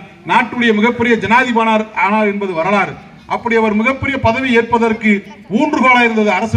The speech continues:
பள்ளி என்பதை மறந்துவிடக்கூடாது. இஸ்ரோ என்று சொல்லக்கூடிய அந்த விண்வெளி ஏவுகலத்தில் இருக்கக்கூடிய ஒரு தலைவராக வந்தவர் முருகன் ஒருத்தவர்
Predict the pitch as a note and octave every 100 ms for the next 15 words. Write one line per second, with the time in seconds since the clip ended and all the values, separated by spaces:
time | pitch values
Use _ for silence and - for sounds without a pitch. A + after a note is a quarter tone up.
0 | G#3+ G#3 F#3+ F3+ E3 D#3 G#3+ G#3+ F#3 E3
1 | D3 G#2+ - - - - A#3 C#4 D4 C#4
2 | A3+ - - - - - F3+ B3 - C#4+
3 | C4 - - - - F#3+ G#3+ G#3+ A#3+ A#3
4 | A3+ G3+ - - - - - G3+ - C5
5 | - - - - - - - - G#3+ A3
6 | G#3+ C4 C#4 C4+ B3+ C4+ C4 B3 A#3+ A3+
7 | A3+ A3 G#3 F3+ - - - F3 G3+ A3
8 | C4 B3 A#3 A3+ A3 G#3+ G3+ C4 C#4 C4
9 | A#3 A3 F#3+